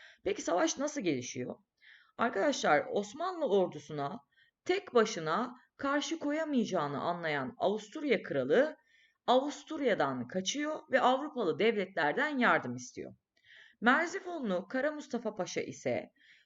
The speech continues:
şehrin tahrip edilmesini istemediği için, yani şehre zarar vermek istemediği için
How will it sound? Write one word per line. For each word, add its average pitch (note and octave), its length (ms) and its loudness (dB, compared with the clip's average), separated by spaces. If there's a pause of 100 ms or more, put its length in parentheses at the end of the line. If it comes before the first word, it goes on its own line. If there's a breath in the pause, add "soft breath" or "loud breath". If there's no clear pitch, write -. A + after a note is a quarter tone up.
şehrin D#4+ 520 0
tahrip C#4 500 -4
edilmesini A#3 800 0
istemediği F3 720 -4
için, G#2 440 -10
yani D3+ 340 0 (380 loud breath)
şehre C#4 480 4
zarar A#3 480 2
vermek A3+ 420 0
istemediği B3 640 -2
için B3 440 -4